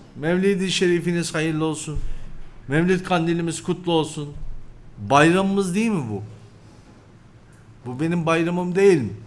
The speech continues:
Yani bir yandan Kurtuluş Savaşı'nı verirken Devlete Aliye'yi, Osmaniye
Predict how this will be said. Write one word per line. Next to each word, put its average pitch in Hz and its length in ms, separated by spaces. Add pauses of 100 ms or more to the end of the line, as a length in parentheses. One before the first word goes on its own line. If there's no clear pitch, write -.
(1040)
Yani 202 420
bir 220 120
yandan 226 460
Kurtuluş 220 480
Savaşı'nı 226 520
verirken 208 600 (1600)
Devlete 202 460
Aliye'yi, 196 1080 (1000)
Osmaniye 160 920